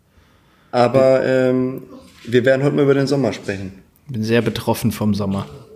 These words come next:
Speaker 1: Sehr betroffen vom
Speaker 2: Der,
Speaker 1: Sommer.
Speaker 2: der betrifft uns alle.
Speaker 1: <laughs>
Speaker 2: Hervorragend
Speaker 1: Ähm,
Speaker 2: geht's uns.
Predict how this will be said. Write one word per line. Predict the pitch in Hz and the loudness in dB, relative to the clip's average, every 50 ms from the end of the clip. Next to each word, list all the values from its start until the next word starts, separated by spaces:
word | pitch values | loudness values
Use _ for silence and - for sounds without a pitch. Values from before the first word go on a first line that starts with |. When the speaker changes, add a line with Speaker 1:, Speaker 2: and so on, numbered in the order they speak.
| - - - - - - _ - | -20 -20 -20 -20 -20 -20 _ -2
Speaker 1:
Sehr | - 117 117 | 0 2 2
betroffen | 113 120 113 117 120 120 113 117 110 | 2 2 2 2 2 2 2 0 0
vom | - 110 104 | 2 2 2
Speaker 2:
Der, | 104 | 2
Speaker 1:
Sommer. | 95 104 98 101 98 110 | 2 2 0 2 2 2
Speaker 2:
der | 123 113 | 2 0
betrifft | 117 110 - - 151 - - - | 2 0 0 0 0 0 2 2
uns | 135 117 - - - | 2 2 2 2 0
alle. | 113 101 98 95 - - - - - - - - - - - | 0 2 2 0 -2 -4 -8 -14 -18 -20 -20 -20 -18 -8 -4
Speaker 1:
<laughs> | - - - - - - - 277 - - - - - 165 - - - - - - - - - - - - - - - - | -2 -2 -2 -2 -2 -4 -4 -4 -10 -14 -12 -8 -8 -8 -8 -8 -10 -8 -6 -6 -6 -6 -8 -12 -16 -18 -20 -20 -10 -6
Speaker 2:
Hervorragend | 135 127 - 143 139 143 139 143 143 139 | -6 -2 0 2 4 4 4 4 4 4
Speaker 1:
Ähm, | 139 | 4
Speaker 2:
geht's | 135 131 127 120 | 2 2 2 -2
uns. | 113 104 98 - - | -4 -6 -8 -12 -16